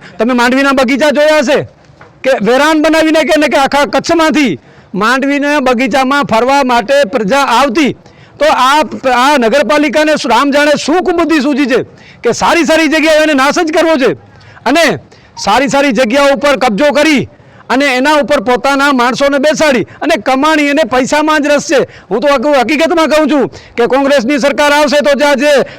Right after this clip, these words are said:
ભ્રષ્ટાચારી માણસો છે, જે આ ખરાબ કામ કર્યું છે, જે પ્રસા-,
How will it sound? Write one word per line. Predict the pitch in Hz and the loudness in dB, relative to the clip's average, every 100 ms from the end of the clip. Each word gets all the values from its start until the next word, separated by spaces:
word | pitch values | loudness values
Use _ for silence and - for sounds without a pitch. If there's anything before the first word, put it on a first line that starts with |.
| 156 | -2
ભ્રષ્ટાચારી | 226 262 311 311 320 311 | 0 0 0 0 0 0
માણસો | 294 294 262 | 2 0 0
છે, | 285 277 | 0 0
જે | 180 226 | 0 2
આ | 320 302 | 2 2
ખરાબ | - 269 302 | 0 0 0
કામ | 262 294 285 | 0 -2 0
કર્યું | 277 285 | -2 0
છે, | 247 - - - | -2 -4 -8 -4
જે | 269 339 | 0 0
પ્રસા-, | 311 277 302 294 | 0 0 0 0